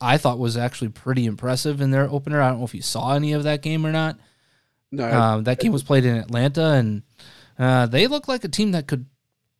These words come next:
Speaker 1: catch some people by surprise in the A C C. And then they got U N C and South Carolina to end the season. So if you're counting at home, they've got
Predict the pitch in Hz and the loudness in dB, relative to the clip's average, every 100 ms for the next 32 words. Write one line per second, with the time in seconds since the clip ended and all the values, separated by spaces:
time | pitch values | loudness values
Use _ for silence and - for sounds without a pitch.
0 | _ _ - 185 - 156 147 156 143 127 | _ _ -4 -2 0 -2 0 -2 0 0
1 | 127 - 139 135 123 120 117 - 110 160 | 0 0 2 2 2 0 0 -4 -4 -2
2 | 113 110 - _ _ 139 196 247 233 208 | -2 -6 -14 _ _ 4 6 4 2 0
3 | 202 147 139 202 220 180 170 - 196 175 | 0 0 2 4 4 2 0 -2 0 2
4 | 139 143 139 135 - 160 - 160 151 139 | 2 2 0 2 2 2 2 2 4 4
5 | 139 120 110 123 123 110 - 123 113 117 | 4 2 -2 -2 -2 -2 -4 -6 -6 -12
6 | - 135 127 - _ _ _ 131 139 226 | -4 0 0 -2 _ _ _ -2 2 2
7 | 233 208 147 190 139 - _ _ _ - | 2 -2 0 2 2 -2 _ _ _ -8
8 | 123 165 196 208 185 117 - | 2 4 4 4 4 2 -8